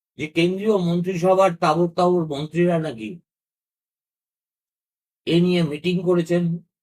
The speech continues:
এবং কিভাবে এটাকে প্রতিহত করা যায় তা নিয়ে প্রাথমিক আলোচনা হয়েছে।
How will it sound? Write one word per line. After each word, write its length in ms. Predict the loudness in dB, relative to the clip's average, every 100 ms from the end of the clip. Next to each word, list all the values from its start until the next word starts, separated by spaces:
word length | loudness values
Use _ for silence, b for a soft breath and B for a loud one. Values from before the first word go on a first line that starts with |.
| _ _ _ _ _ _ _ _ _ _ _ -10
এবং 220 | -2 -2 -2
কিভাবে 480 | 0 2 4 4 2
এটাকে 420 | 0 -2 -2 -2
প্রতিহত 480 | -2 -4 -2 -2 -4
করা 300 | -4 -2 -2
যায় 300 | -4 -4 -4
তা 180 | -4 -4
নিয়ে 240 | -6 -8
প্রাথমিক 480 | -6 -6 -6 -10 -8
আলোচনা 440 | -6 -6 -6 -6 -6
হয়েছে। 420 | -8 -10 -12